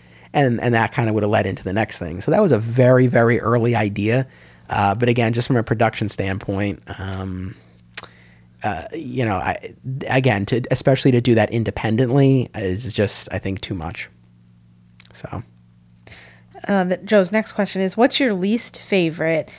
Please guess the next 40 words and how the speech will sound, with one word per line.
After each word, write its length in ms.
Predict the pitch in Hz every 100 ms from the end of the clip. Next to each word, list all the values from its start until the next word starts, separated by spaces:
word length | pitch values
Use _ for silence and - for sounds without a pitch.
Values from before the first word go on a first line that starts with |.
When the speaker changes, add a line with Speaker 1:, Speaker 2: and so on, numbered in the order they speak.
| - _ _
Speaker 2:
comic 380 | - 269 269 -
story 640 | - - 214 208 196 190
or 80 | 175
comic 400 | 175 160 160 170
film 480 | - 427 254 190 185 -
of 200 | 185 185
the 100 | 196
last 400 | 190 165 165 -
twenty 300 | - 160 151
years?" 540 | 160 156 156 143 180 - _ _ _ _ _ _ _ _ _ _ _ _ - _ -
Speaker 1:
Yeah, 300 | 135 139 139
and 100 | 147
there's 120 | 156
a 40 | 147
question. 260 | 175 -
So 140 | - 139
I 60 |
think 160 | 151 196
they're, 240 | 156 147
they're, 320 | - 147 135
they 160 | 135 143
go 120 | 156
together, 320 | 135 135 123
right? 160 | 107 117
'Cause 140 | 117
there's 160 | 113 107
what's 160 | 127 123
my 100 | 113
favorite 520 | - 131 143 160 - -
and 140 | 117
least 200 | 123 -
favorite, 400 | 90 95 98 92 -
right? 260 | 127 113 - _ _
Speaker 2:
The 120 | -
Speaker 1:
We 60 | 214
Speaker 2:
sub 240 | 359 311
question 480 | 202 202 190 - 180
is 200 | 170 165
from 220 | - 165
Justin. 680 | 170 285 233 - 156 143 143